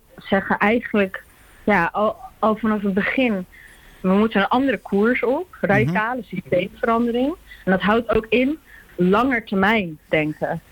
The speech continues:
Speaker 1: Dus niet alleen maar wat gaan we de aankomende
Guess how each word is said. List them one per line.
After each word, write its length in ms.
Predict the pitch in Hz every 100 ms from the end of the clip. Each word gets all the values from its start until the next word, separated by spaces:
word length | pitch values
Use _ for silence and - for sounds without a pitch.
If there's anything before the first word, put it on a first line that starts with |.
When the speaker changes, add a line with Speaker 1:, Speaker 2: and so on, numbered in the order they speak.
| -
Speaker 1:
Dus 160 | - 175
niet 200 | 196 208
alleen 260 | 202 190 190
maar 140 | 180
wat 180 | 190 185
gaan 200 | 185 180
we 60 |
de 100 | 175 - -
aankomende 840 | 185 190 185 180 180 175 165